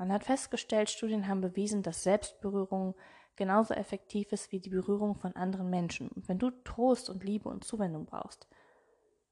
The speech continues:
dann möchtest du ja meistens umarmt werden, angefasst werden.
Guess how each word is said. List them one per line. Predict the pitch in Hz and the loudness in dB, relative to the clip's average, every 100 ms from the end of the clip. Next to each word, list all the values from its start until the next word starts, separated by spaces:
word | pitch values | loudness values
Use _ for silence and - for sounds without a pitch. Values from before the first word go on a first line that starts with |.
| - | -4
dann | 185 | 2
möchtest | 202 208 - - | 4 2 -4 0
du | |
ja | 185 | 0
meistens | 180 190 202 202 - | 4 2 2 -2 -4
umarmt | 175 180 180 196 - | -4 -2 -2 -4 -8
werden, | 175 165 - | -10 -8 -4
angefasst | 190 190 - 170 - | -2 -2 -6 -16 -12
werden. | - - - | -10 -10 -12